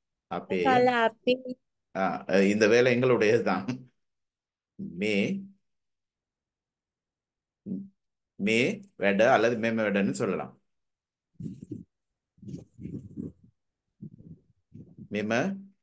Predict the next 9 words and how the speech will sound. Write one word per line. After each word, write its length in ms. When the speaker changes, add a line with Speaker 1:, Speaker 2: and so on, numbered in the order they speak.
Speaker 1:
காரியன்னு" 720
சொல்லுங்க, 380
அதை 120
விட 140
பொருத்தமா 480
இருக்குன்னு 320
நினைக்கிறேன். 340
காரியன்னு 640
சொன்னாலும் 640